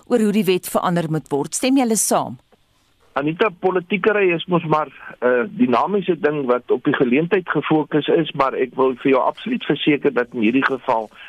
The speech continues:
Speaker 2: daar eensstemmigheid is. Ons het op die portefeulje komitee van vervoer, eh, vyf verskillende, eh, eh, politieke partye en daar is absoluut eengesindheid daaroor dat hierdie, eh,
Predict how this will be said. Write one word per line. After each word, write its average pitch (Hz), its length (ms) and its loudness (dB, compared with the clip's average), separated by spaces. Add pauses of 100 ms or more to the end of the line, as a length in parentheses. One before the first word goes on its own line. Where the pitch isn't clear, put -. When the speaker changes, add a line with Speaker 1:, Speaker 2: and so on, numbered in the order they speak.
(100)
Speaker 2:
daar 117 160 0
eensstemmigheid 107 840 -2
is. - 280 -4
Ons - 400 -2 (320)
het 131 220 0
op 156 100 -2
die - 100 0
portefeulje 170 680 0
komitee 156 480 0
van 135 180 -2
vervoer, 180 500 0 (380)
eh, - 80 0
vyf 214 300 -2
verskillende, 123 760 0
eh, 101 180 2 (240)
eh, - 180 -2 (120)
politieke 123 460 0
partye 131 560 0
en 123 160 0
daar 120 120 2
is - 120 -12
absoluut 135 380 -2
eengesindheid 110 760 -2
daaroor 92 400 0 (420)
dat 107 180 0
hierdie, 107 540 0
eh, 98 220 0